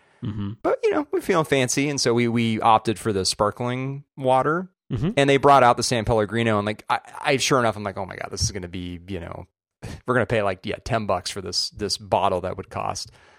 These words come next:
Speaker 2: two dollars in the store."
Speaker 1: Mm-hmm.
Speaker 2: Um, and we actually ended up getting, like, two bottles of it. But again, like, whatever, fancy dinner. They didn't charge us at all. So this seems like something that's maybe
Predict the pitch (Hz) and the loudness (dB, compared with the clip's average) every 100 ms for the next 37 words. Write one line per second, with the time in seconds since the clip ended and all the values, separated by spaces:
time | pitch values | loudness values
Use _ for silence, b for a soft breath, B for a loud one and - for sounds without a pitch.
0 | b b - 131 101 90 92 90 85 - | b b -4 0 0 0 -4 -6 -8 -8
1 | 92 - - 104 b b b b 143 208 | -8 -8 -8 -10 b b b b -4 -4
2 | - - 92 - 92 92 92 - _ 131 | -6 -8 -6 -6 -8 -12 -16 -20 _ 2
3 | 127 127 120 - 123 110 98 98 - 123 | 4 6 4 4 0 0 0 -4 -4 -2
4 | 104 95 113 101 92 90 - - 117 95 | -2 0 -2 -2 -6 -10 -8 -4 -4 0
5 | 95 90 87 95 85 101 208 160 120 113 | 0 0 -4 -6 -6 -2 0 0 0 0
6 | 117 - _ _ _ 139 - - - 110 | -2 -6 _ _ _ -20 -20 -12 -6 -4
7 | 87 90 104 - 98 90 92 90 - 98 | -4 -6 -10 -8 -8 -8 -10 -12 -12 -12
8 | - b b b b _ _ _ _ 135 | -14 b b b b _ _ _ _ 2
9 | 175 254 233 - 190 196 165 151 214 - | 4 4 2 4 4 4 2 2 2 -4
10 | - _ _ _ _ _ _ - - 123 | -10 _ _ _ _ _ _ -4 2 2
11 | 123 156 - 180 160 151 135 - - 143 | 4 2 2 0 2 2 2 -2 -2 0
12 | 139 143 123 113 - 117 110 110 104 101 | 0 0 0 -2 0 0 0 0 -2 -4